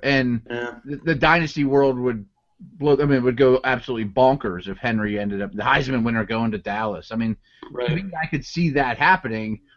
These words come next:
Speaker 1: and Henry would be massively inflated and not what he should be, you know?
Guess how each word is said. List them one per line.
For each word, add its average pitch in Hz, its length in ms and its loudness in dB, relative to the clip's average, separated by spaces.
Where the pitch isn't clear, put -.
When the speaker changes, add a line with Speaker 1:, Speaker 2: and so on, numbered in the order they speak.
Speaker 1:
and 131 340 0
Henry 131 380 2
would 123 180 2
be 117 380 0
massively 120 600 0
inflated 110 560 -2
and 107 260 0
not 107 320 -2
what 101 160 -6
he 98 80 -6
should 95 240 -8
be, 85 280 -10
you 117 100 -6
know? 104 180 -6